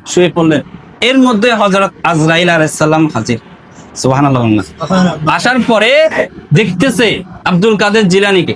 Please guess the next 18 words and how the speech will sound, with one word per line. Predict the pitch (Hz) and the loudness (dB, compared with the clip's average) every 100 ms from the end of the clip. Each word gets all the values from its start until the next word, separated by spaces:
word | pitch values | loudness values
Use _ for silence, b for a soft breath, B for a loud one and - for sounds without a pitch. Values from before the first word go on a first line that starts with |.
| - | -4
কেন | 208 247 | -2 0
পাঠাইছে | 254 240 240 | 0 0 0
আল্লাহ? | 208 180 175 - - - - - - | 0 0 -2 -12 -20 -20 -20 -12 -4
আজরাইল | 180 180 214 | -2 0 0
কেন | 202 226 | 0 0
আসে? | 233 208 139 - - - - - - - - - 120 | 0 0 -4 -6 -16 -20 -20 -20 -20 -20 -20 -8 0
রুহু | 165 254 | 2 4
কবজ | 254 233 233 | 2 -2 -2
করার | 214 214 | 0 2
জন্য। | 196 185 - - - - | 2 0 -2 -10 -20 -6
আসি | 143 160 233 | -4 0 2
দেখতেছে, | 208 208 233 214 254 277 - - - - | 2 2 -2 0 0 -2 -6 -20 -12 -2
দেখতেছে | 151 160 180 | 0 0 0
আব্দুল | 175 165 165 | 2 2 2
কাদের | 160 160 147 | 2 2 2
জিলানী | 156 165 | 2 0
শুয়ে | 170 170 156 | 0 0 0
আছে। | 139 - | 0 -2